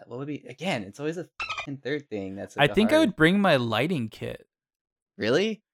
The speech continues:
Speaker 2: Yeah, because, okay,
Speaker 1: Hmm.
Speaker 2: so if I'm, I'm moving, I'm leaving,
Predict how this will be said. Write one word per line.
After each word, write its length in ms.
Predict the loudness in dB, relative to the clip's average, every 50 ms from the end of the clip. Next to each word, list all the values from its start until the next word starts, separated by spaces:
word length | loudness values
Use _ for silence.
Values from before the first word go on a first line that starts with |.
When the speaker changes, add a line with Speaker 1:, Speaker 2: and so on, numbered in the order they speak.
| _ _ _ _ _ _ _ _ _
Speaker 2:
Yeah, 400 | -4 -2 0 2 2 2 2 0
because, 340 | 0 -2 0 2 2 2 2
okay, 260 | 2 2 4 2 2
Speaker 1:
Hmm. 40 | 2
Speaker 2:
so 160 | 2 0 0
if 100 | 2 2
I'm, 200 | 0 0 0 0
I'm 140 | -2 0 0
moving, 420 | 0 2 2 2 2 2 2 2
I'm 200 | 2 2 0 2
leaving, 500 | 0 0 0 0 0 -4 -6 -6 -8 -12